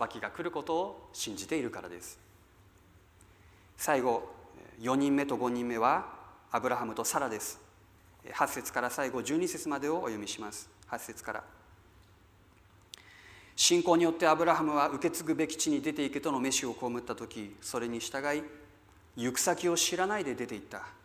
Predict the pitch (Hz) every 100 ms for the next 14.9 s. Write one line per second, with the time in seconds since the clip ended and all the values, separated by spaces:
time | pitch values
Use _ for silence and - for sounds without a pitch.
0 | - - - - - - - - - 156
1 | 147 147 143 147 143 147 151 143 143 139
2 | 135 143 139 131 127 131 131 - 147 143
3 | 135 147 127 123 135 123 123 - - -
4 | - 135 143 139 139 - 156 151 143 143
5 | 135 143 143 143 135 135 139 131 131 131
6 | 143 131 123 113 120 135 131 147 - 110
7 | 98 - - - - - - - - -
8 | - - - - 151 151 143 156 160 170
9 | 170 151 151 160 160 165 156 147 139 156
10 | 151 147 131 131 131 135 139 127 120 143
11 | 131 131 123 127 135 110 101 98 98 -
12 | - - - - - - 139 131 131 131
13 | 135 127 127 123 135 127 120 123 127 139
14 | 123 120 127 170 - 123 113 135 104